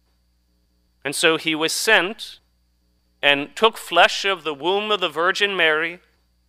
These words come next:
and built himself up a body. And in doing that, this divine person,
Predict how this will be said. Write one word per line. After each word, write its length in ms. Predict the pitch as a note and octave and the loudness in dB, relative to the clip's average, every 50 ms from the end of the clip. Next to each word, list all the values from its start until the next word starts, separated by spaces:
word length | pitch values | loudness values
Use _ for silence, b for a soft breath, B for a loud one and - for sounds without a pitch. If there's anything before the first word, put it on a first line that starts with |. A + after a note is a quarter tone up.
| _ _ _ _ _ _ - | _ _ _ _ _ _ -18
and 120 | A2+ A#2+ | -18 -4
built 300 | G#2+ E3 F#3+ G#3+ G3+ - | 0 2 2 2 0 -2
himself 560 | - F#3+ F#3+ F#3+ G3+ - - F#3 F3 F3 F3 - - | -4 -4 -4 -2 -4 -2 0 2 2 2 0 0 0
up 200 | E3 E3+ - - - | 0 0 0 -2 -6
a 80 | D3 | -6
body. 480 | C#3 D3 D#3 D3+ C#3 - G#2+ B2 - _ _ _ _ _ _ _ _ _ _ _ _ _ _ _ _ _ _ _ _ _ _ _ _ _ _ _ _ _ _ _ _ _ _ _ _ _ _ _ _ _ _ _ _ _ _ _ _ _ _ _ _ _ _ _ _ _ _ _ _ _ _ _ _ _ _ _ - | -2 0 0 0 0 -2 -6 -14 -20 _ _ _ _ _ _ _ _ _ _ _ _ _ _ _ _ _ _ _ _ _ _ _ _ _ _ _ _ _ _ _ _ _ _ _ _ _ _ _ _ _ _ _ _ _ _ _ _ _ _ _ _ _ _ _ _ _ _ _ _ _ _ _ _ _ _ _ -4
And 100 | D#3 D#3+ | -2 -2
in 140 | D#3+ D#3 | -2 -4
doing 400 | C#3 C#3+ G3 A#3 C4 C4+ B3+ G#3+ | -4 -4 0 0 2 0 0 0
that, 340 | - C#3 D3 C#3+ D3+ - - | 0 0 0 0 0 -2 -4
this 180 | D3+ E3+ - - | -6 -6 -6 -6
divine 640 | - - D#3+ D3+ B2+ D3 D#3+ F#3 A3 A#3+ A#3+ D3+ | -6 -6 -6 -4 4 6 6 6 6 4 0 -6
person, 760 | - - - A3+ A#3+ A#3 - - - A#2 G#2 F#2+ G2 G#2 _ | -8 0 2 2 2 2 0 -4 -6 -10 -12 -14 -14 -20 _